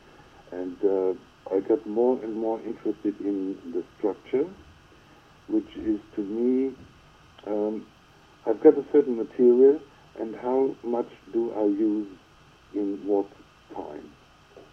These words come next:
So, uh, the material is now, at the moment anyway, is for me, is clear notes, can be sine waves, can be just very clear, uh,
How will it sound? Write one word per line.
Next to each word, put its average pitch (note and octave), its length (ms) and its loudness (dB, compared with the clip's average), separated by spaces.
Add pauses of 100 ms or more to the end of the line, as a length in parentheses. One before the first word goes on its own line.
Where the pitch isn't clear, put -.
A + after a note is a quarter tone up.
(1160)
So, A2 320 6 (100)
uh, F#2 80 -2 (100)
the G#2+ 60 -4
material C#3+ 680 4 (120)
is - 100 -6 (100)
now, A#2+ 460 0 (180)
at A2 220 -6
the A2 80 -2
moment A#2 580 -2 (340)
anyway, D#2 320 -6 (840)
is G2 160 -2 (120)
for A2+ 100 0
me, A2+ 240 0
is A2 240 -2 (440)
clear A2 480 4
notes, G#2 360 -2 (280)
can F#2+ 180 -6
be F#2 220 -4 (140)
sine G#2 400 -6
waves, G2+ 360 0 (180)
can F#2 160 -10
be F#2 300 -8
just F#2 160 -6 (120)
very G2 260 -4 (140)
clear, G2+ 400 2 (800)
uh, F#2+ 300 0